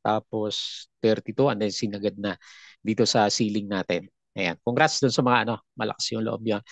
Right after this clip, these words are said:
na mag-, mag-, mag-take ng risk during this time. Ayan, laki ng kandila. So, forty-nine point sixty-eight percent, laki ng volume mo. Seventy-three point twenty-nine million, ah, net foreign buy siya. Panalo si, ano,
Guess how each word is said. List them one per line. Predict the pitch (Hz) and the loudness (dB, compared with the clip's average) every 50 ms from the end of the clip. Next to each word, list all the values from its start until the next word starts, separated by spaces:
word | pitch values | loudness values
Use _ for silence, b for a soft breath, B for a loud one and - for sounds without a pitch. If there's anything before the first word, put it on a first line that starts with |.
| B B B B B _ | B B B B B _
na | 113 113 113 110 110 107 104 | 0 2 2 2 2 0 0
mag-, | 110 101 110 117 117 120 | -2 -2 -2 -2 -2 -4
mag-, | 120 120 120 120 160 - - - _ 123 | -4 -6 -6 -6 -8 -14 -18 -14 _ -4
mag-take | 117 107 - _ 131 120 - _ - | -4 -4 2 _ 2 2 2 _ 0
ng | 123 113 104 | 0 0 0
risk | 107 120 110 - - - - - - - - _ | 0 0 0 0 -2 -2 -4 -6 -8 -14 -14 _
during | 185 113 107 117 110 104 101 101 | -8 0 0 0 0 0 -2 -4
this | 92 - - | -4 -2 0
time. | - 101 95 87 - | 0 0 0 -2 -4
Ayan, | 92 98 95 90 | -6 -8 -8 -6
laki | 92 95 - - 95 | -8 -10 -8 -6 -8
ng | 92 92 - | -8 -8 -10
kandila. | - 92 95 92 92 95 95 - B B B B B B B | -10 -10 -8 -8 -8 -8 -10 -12 B B B B B B B
So, | - - 127 123 - | 2 4 4 4 6
forty-nine | 143 143 147 139 - 156 147 151 147 139 - | 6 6 6 6 6 4 4 4 2 2 4
point | 143 131 123 | 2 2 2
sixty-eight | - 131 - - 139 123 120 - | 2 -2 -2 0 0 0 0 0
percent, | _ 120 113 - - 113 104 101 98 113 - _ _ _ _ _ _ _ - | _ -2 -2 0 0 0 0 0 -2 -4 -8 _ _ _ _ _ _ _ -2
laki | 107 101 107 110 107 | -2 0 0 0 -2
ng | 107 107 101 | -2 -4 0
volume | 107 107 101 104 113 113 98 | 0 0 2 2 -2 -2 -2
mo. | 92 92 - B B B B B B | -6 -8 -10 B B B B B B
Seventy-three | - - 131 131 131 139 131 139 127 - 139 135 131 127 - | 2 4 4 6 6 4 4 2 0 2 2 2 2 4 2
point | 127 123 120 120 117 113 113 110 - _ _ | 2 2 4 2 2 0 -2 -4 -6 _ _
twenty-nine | - 123 120 117 - 123 120 117 117 | 2 4 4 4 2 2 2 2 2
million, | 120 117 110 117 117 131 143 151 139 139 147 - | 2 2 4 6 4 4 4 2 -4 -8 -6 -4
ah, | 107 104 101 101 101 101 | -2 -2 -2 -2 -4 -4
net | 101 107 - | -6 -6 -4
foreign | - - 110 104 101 | -2 0 0 0 0
buy | 98 107 104 | 0 0 0
siya. | 98 - - 110 107 139 156 147 - _ _ | 0 0 2 4 4 4 2 -2 -8 _ _
Panalo | - 139 170 160 123 104 107 | 0 2 4 4 4 2 0
si, | - - 107 | 0 0 0
ano, | 104 101 120 110 98 - | 0 0 -2 -4 -4 -6